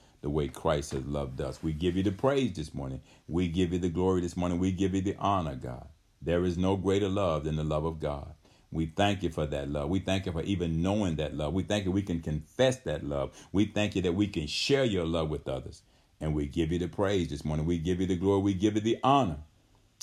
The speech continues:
Father, for love takeover right now. Let there be a love takeover. Send us a love revival. God, restore us, oh God.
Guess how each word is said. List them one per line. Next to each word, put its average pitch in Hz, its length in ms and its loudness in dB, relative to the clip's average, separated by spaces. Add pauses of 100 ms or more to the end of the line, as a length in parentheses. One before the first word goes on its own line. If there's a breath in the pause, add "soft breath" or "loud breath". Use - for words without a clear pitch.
(260)
Father, 78 320 2
for 73 140 -2
love 87 500 4
takeover 76 520 0
right 85 240 0
now. 76 180 -2
Let 92 240 0
there 98 100 2
be 92 160 2
a 87 80 4
love 98 380 2
takeover. 76 540 -2
Send 98 300 2
us 101 160 2
a 82 80 2
love 95 320 4
revival. 85 520 2 (480 soft breath)
God, 65 260 -4
restore 104 540 6
us, 78 160 -4
oh - 100 -6
God. - 260 -10